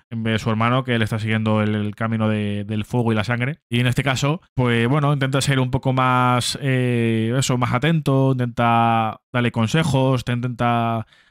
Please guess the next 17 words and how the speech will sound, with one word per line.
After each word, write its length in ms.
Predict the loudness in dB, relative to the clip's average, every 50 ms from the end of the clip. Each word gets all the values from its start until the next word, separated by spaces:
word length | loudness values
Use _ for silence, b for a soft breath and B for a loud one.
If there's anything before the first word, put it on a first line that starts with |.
| b b b
hablar 280 | -2 0 2 2 2 2
con 140 | 0 2 2
él, 280 | 2 2 0 -2 -2 _
pero 340 | -2 0 2 2 2 2
él, 140 | 2 2 2
pues, 380 | 2 2 2 2 2 2 0 0
o 20 |
sea, 240 | -2 -2 0 0 0
alguien 400 | 0 0 0 0 2 2 2 2
en 60 | 0
este 180 | 0 0 -2 -2
caso, 220 | -2 0 0 0
como 180 | 0 0 0 0
ha 60 | 0
estado 180 | 0 0 0 0
acostumbrado 680 | 0 -2 -4 -4 -4 -4 -2 0 0 2 2 2 2 2
a, 260 | 2 2 0 -4